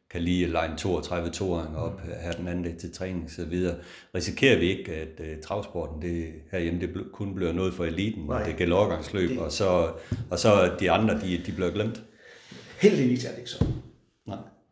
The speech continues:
Speaker 2: Selvfølgelig er det altid lidt nemmere, hvis man, hvis man kan investere i det rigtige. Men hest-, heldigvis er det sådan, at man stadigvæk kan købe en billig hest og få en rigtig god hest ud af det.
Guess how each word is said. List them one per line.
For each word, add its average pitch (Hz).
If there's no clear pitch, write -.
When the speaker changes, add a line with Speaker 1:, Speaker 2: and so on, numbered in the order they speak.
Speaker 2:
Selvfølgelig 190
er -
det 117
altid 120
lidt 107
nemmere, 104
hvis 98
man, 95
hvis 113
man 117
kan 104
investere 120
i -
det -
rigtige. -
Men 85
hest-, -
heldigvis 110
er 104
det -
sådan, -
at -
man 82
stadigvæk -
kan -
købe -
en -
billig 110
hest -
og -
få 120
en 120
rigtig -
god 98
hest 120
ud 107
af 62
det. -